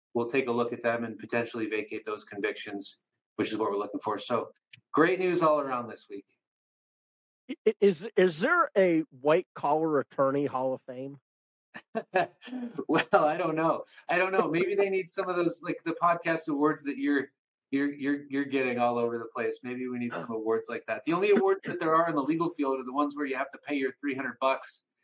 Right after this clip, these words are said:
Speaker 1: and, uh, and then you get your name that you can post on your website, and I don't do any of that stuff.
Speaker 2: <laughs> Super lawyer or
Speaker 1: Yeah.
Speaker 2: something like that,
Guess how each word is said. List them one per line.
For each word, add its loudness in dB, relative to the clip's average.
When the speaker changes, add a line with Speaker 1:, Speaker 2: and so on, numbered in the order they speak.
Speaker 1:
and, -2
uh, 2
and -2
then 2
you 2
get -2
your -2
name -2
that -4
you -10
can -8
post -4
on -4
your -6
website, -2
and -4
I 0
don't -2
do -10
any -6
of -10
that -8
stuff. -2
Speaker 2:
<laughs> -16
Super 0
lawyer -2
or 4
Speaker 1:
Yeah. 2
Speaker 2:
something 0
like 0
that, -2